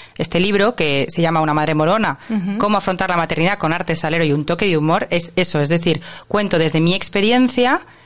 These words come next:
Speaker 1: eh, cómo he vivido la maternidad, desde que me enteré por sorpresa <laughs> que fui madre, o sea, que iba a ser madre por primera vez, hasta, eh, dar la bienvenida a Mini Morona.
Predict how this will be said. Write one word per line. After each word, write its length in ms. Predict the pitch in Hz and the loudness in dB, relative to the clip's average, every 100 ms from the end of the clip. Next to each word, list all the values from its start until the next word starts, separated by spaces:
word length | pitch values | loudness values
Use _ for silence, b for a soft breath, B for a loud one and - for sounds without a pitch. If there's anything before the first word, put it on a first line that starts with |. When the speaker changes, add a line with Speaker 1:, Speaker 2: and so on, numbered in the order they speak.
| B - | B -2
Speaker 1:
eh, 300 | 175 165 160 | 0 0 0
cómo 200 | 170 175 | 0 4
he 20 | 175 | 4
vivido 160 | 190 | 4
la 60 | 208 | 2
maternidad, 500 | 165 165 156 156 151 | -2 0 2 2 2
desde 220 | 143 160 | 0 -2
que 240 | 156 147 160 | 0 -2 -2
me 260 | 156 151 | 0 0
enteré 260 | 147 156 165 | 0 0 0
por 160 | 175 | -2
sorpresa 720 | - 170 156 190 - 185 - - B B | -2 -4 -2 -4 -2 -2 -2 -4 B B
<laughs> 220 | B B | B B
que 120 | 175 | -4
fui 180 | - 180 | 2 2
madre, 240 | 175 175 | 2 2
o 220 | 151 160 117 | 2 0 -2
sea, 140 | 170 | -2
que 60 | 160 | 0
iba 80 | 165 | 0
a 20 | |
ser 160 | 180 160 | 0 -2
madre 240 | 180 160 | 0 0
por 120 | 160 | 0
primera 300 | 160 165 175 | 0 0 0
vez, 200 | 185 240 - B B B | 2 0 -2 B B B
hasta, 460 | 175 - 185 196 - | -6 -2 -2 -2 0
eh, 520 | 170 160 156 151 151 | 0 2 0 0 0
dar 100 | 151 | 0
la 80 | 160 | 0
bienvenida 520 | 160 160 165 180 - | 0 2 2 0 -2
a 140 | 175 175 | -2 0
Mini 200 | 165 151 | 2 4
Morona. 420 | 151 156 156 135 | 4 2 0 -2